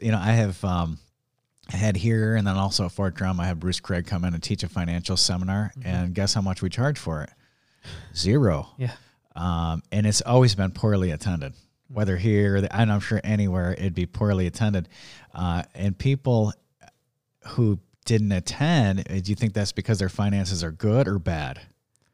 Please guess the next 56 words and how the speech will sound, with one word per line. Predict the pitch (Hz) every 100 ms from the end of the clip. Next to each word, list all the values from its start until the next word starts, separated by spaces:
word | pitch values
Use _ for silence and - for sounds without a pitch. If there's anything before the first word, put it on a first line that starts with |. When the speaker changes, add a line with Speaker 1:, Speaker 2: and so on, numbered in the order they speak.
| _ _ -
Speaker 2:
Uh, | 156 143
they | 147
probably | 143 151 139
don't | 131
Speaker 1:
Probably | 131 175
the, |
Speaker 2:
wanna | - 123 135
Speaker 1:
and | -
Speaker 2:
hear | 160
Speaker 1:
probably | 151 156 175
Speaker 2:
about | 160
Speaker 1:
the |
Speaker 2:
it. | -
Speaker 1:
people | 143 139 127
who | 123 110
attended | 95 143 151 143 92 87
are | 98 98
the | 95
ones | 101 101 104
whose | 92
finances | - 107 104 98 - 92
are | 85
actually | 85 98 - 90
good. | 80 120 101 71 - _ _ _ _ 156
Speaker 2:
Right. | 156 123 104
Speaker 1:
And | 101
they | 101
just | 95 104 -
wanna | 101 90
get | 90
Speaker 2:
S-, | 78 -
Speaker 1:
better. | - 113 113 143
Speaker 2:
so | 139
true. | - 139 120 131 _ -
When | 147
your | 170
Speaker 1:
And | 175
Speaker 2:
finances | 165 170 156 147
are | 143
bad, | 143 147 135
you | 127
don't | 135
wanna | 123 117
talk | - 113
Speaker 1:
you |
Speaker 2:
about | 117 117 110
it. |
Speaker 1:
just | 117 -
ignore | 120 - 113 131 104
it, | -
put | 110
it |
out | 101
of | 95
the | 98
way. | 123 85